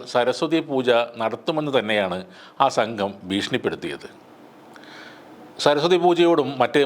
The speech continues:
മതപരമായ ആചാരങ്ങളോടും ഞങ്ങൾക്ക് പൂർണ്ണ ബഹുമാനമുണ്ട്. എന്നാൽ ഇന്ത്യൻ ഭരണഘടനയുടെ ആർട്ടിക്കിൾ മുപ്പത് അനുസരിച്ച് ഞങ്ങളുടെ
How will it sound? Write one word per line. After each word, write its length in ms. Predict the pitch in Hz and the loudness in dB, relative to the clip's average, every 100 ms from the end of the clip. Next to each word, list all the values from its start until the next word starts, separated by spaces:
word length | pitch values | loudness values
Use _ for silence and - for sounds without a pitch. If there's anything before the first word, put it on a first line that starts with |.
| 131 | 2
മതപരമായ 520 | 123 143 160 156 143 139 120 110 | 2 4 4 4 4 4 2 2
ആചാരങ്ങളോടും 640 | 120 139 143 139 104 95 85 - | 4 2 2 0 0 -2 -6 -6
ഞങ്ങൾക്ക് 320 | 127 135 131 135 | -2 -2 -2 -4
പൂർണ്ണ 260 | - 123 131 117 | -2 -2 0 0
ബഹുമാനമുണ്ട്. 640 | 104 123 135 120 87 78 - - - - - - - 156 | 0 0 0 -2 -6 -10 -16 -20 -20 -20 -20 -20 -4 0
എന്നാൽ 180 | 180 180 139 | 2 0 -2
ഇന്ത്യൻ 300 | 143 156 180 143 | 0 0 0 0
ഭരണഘടനയുടെ 680 | 120 131 156 143 139 123 98 104 113 | 0 2 2 2 0 0 2 0 2
ആർട്ടിക്കിൾ 420 | 123 139 175 165 165 117 | 0 0 -4 -2 -2 -4
മുപ്പത് 320 | 113 - 170 147 | -4 0 2 2
അനുസരിച്ച് 480 | 110 - 123 - 92 90 - - - - | -2 -2 -2 -2 -6 -6 -12 -20 -16 -4
ഞങ്ങളുടെ 340 | 151 165 170 | 0 2 4